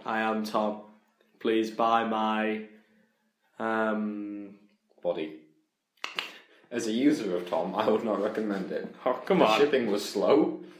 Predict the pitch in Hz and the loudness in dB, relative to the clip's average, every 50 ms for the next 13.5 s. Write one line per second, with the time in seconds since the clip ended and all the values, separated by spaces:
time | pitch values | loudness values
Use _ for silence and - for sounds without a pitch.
0 | - - - - 127 123 123 127 127 - 151 151 147 147 143 143 143 147 143 139 | -20 -12 -6 -4 -2 0 0 -2 0 4 4 6 6 6 4 4 4 2 4 4
1 | 143 143 - 147 143 143 139 139 135 - - - - - 165 156 147 139 131 - | 4 4 4 4 2 4 4 2 0 0 -4 -8 -2 2 4 4 6 6 4 4
2 | - 95 - 85 - - - - - - - _ _ _ _ _ _ _ _ _ | 2 0 -4 -4 -4 -6 -8 -12 -16 -20 -20 _ _ _ _ _ _ _ _ _
3 | _ - _ _ _ _ - 107 101 107 104 - - _ _ _ _ _ - 123 | _ -20 _ _ _ _ -14 -12 -12 -12 -12 -14 -18 _ _ _ _ _ -2 0
4 | 117 101 92 87 95 104 107 107 - - 98 113 107 104 101 101 98 - 110 101 | 0 0 -2 -2 0 0 0 0 -2 -4 -4 -2 0 0 0 0 -2 -2 -4 -4
5 | 98 98 92 92 92 92 92 95 92 92 - - - 104 101 95 92 87 85 85 | -4 -4 -4 -4 -4 -2 -2 -2 -2 -4 -6 -8 -6 -6 -4 -4 -6 -8 -8 -6
6 | 92 92 95 90 76 73 - - - - - 110 110 107 110 107 101 110 113 110 | -6 -6 -6 -6 -8 -10 -12 -14 -14 -8 -6 -4 -4 -4 -4 -6 -6 -4 -6 -6
7 | 110 - 113 113 113 113 113 113 113 117 113 - - 123 127 147 156 151 - - | -6 -8 -8 -6 -4 -4 -4 -4 -6 -8 -10 -8 -4 -2 -2 -2 -2 -6 -12 -14
8 | - _ _ _ _ _ _ - - - 147 147 143 131 123 117 117 120 135 139 | -18 _ _ _ _ _ _ -20 -20 -14 -4 2 6 6 6 6 6 6 8 8
9 | 135 123 113 - - - - - - 131 131 127 - - - 147 156 156 156 151 | 8 8 6 0 -4 -12 -14 -4 0 2 2 2 0 -2 2 4 6 6 6 6
10 | 151 147 143 139 - 135 127 123 131 143 147 147 139 123 110 107 107 107 107 110 | 6 4 2 0 0 0 2 4 6 6 6 6 6 4 2 0 -2 -4 -2 0
11 | 113 120 123 120 - - - - _ _ _ _ _ _ - 92 107 110 117 120 | 2 2 2 0 -4 -12 -16 -20 _ _ _ _ _ _ -14 -8 -4 -2 0 2
12 | 127 127 127 127 123 127 117 117 123 123 - 135 - - 127 107 104 104 107 104 | 2 2 2 0 -2 0 0 0 -2 -2 -2 -2 -2 0 -2 -2 -2 -2 0 2
13 | 101 110 120 123 131 139 139 - - | 2 2 2 2 0 0 0 -2 -8